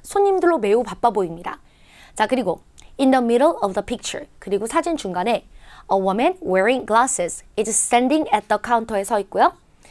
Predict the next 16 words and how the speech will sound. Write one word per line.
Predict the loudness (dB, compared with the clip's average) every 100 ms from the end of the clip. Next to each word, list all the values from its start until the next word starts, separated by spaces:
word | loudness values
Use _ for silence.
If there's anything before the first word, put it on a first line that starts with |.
| -20 -12
She | 0 0
seems | 2 0 0 0
to | -2
be | 0 0
looking | 2 0 0 -6 -4
for | 0 0
something | 0 -2 -2 0 0 0
in | -2
her | 0
bag." | 2 0 -2
가방에서 | -2 0 -2 -4
뭔가를 | -2 0 0 -2
찾고 | -6 -4 -2
있는 | 0 -2
것 | -6
같고 | -8 0 0